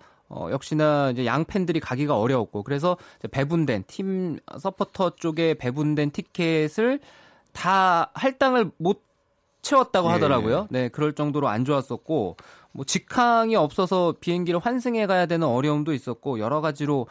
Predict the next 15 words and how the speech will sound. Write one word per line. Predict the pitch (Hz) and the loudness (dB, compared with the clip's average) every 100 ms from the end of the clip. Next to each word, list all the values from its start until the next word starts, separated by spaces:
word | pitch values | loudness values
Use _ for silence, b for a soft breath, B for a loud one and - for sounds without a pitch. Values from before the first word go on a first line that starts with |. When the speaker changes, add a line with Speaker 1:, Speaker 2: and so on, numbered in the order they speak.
| B | B
Speaker 1:
뭐 | - | -12
숙박이라든가 | 123 - 190 175 156 139 135 139 139 b b | -12 -2 -2 0 -2 -2 -2 -2 -4 b b
뭐 | - | -6
이런 | 131 147 | -2 -2
비용의 | - 139 160 160 151 | -2 0 2 4 2
문제, | 135 135 151 | 0 0 -2
또 | 139 | -4
거리 | - 127 139 147 | -4 -2 0 -2
시간의 | 139 170 165 156 | -2 -2 0 0
문제, | 139 135 135 | -2 -2 0
이런 | 131 143 | 0 0
것들이 | 139 127 | -4 -4
있어서 | 127 135 117 | -6 -4 -2
어려웠고, | 113 143 110 123 | 0 0 0 -4
심지어 | 120 196 165 175 139 | -6 -4 0 0 0